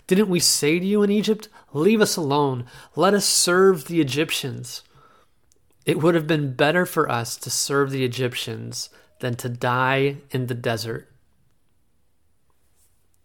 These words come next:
Then, just two chapters later, about two months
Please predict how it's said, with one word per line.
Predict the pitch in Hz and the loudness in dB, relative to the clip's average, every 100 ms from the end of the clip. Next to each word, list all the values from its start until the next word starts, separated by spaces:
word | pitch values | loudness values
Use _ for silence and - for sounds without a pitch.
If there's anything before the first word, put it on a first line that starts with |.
| _ _ _ - | _ _ _ -8
Then, | 123 165 165 139 | -2 0 0 -2
just | 123 151 - - - | -2 -4 -4 -8 -12
two | - 202 214 | -4 -2 -2
chapters | - 185 185 - 170 147 | -4 -6 -8 -6 -6 -4
later, | 123 135 117 127 123 - - _ _ _ _ _ _ _ - | -2 -2 -4 -6 -12 -16 -20 _ _ _ _ _ _ _ -6
about | 135 143 139 | -2 -2 -2
two | - - 208 | -6 -2 -2
months | 196 190 175 - | 0 -2 -2 -4